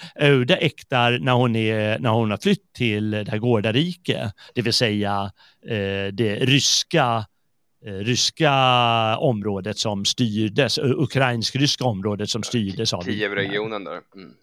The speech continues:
Speaker 1: Precis, eh, Kievregionen. Eh, där äktar hon hövdingen Radbart, eh, och det kan man säkert uttala på flera sätt. Och det har ju ett namn som, jaha, men är det den där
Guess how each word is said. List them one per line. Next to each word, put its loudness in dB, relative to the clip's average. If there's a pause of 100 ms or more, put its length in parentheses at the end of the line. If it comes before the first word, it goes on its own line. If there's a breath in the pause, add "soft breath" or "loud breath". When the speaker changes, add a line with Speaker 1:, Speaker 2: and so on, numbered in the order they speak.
Speaker 1:
Precis, -4
eh, 0 (240 loud breath)
Kievregionen. -2 (400 loud breath)
Eh, 4
där 4 (100)
äktar 0
hon 2
hövdingen 0 (180)
Radbart, 0
eh, 0 (960)
och 2
det 2
kan 2
man 0
säkert -2
uttala 0
på -4
flera 0
sätt. -4
Och -2
det 6
har 4
ju 2 (300 loud breath)
ett -4
namn 0
som, 0
jaha, -4
men -2
är -4
det -2
den -4
där -2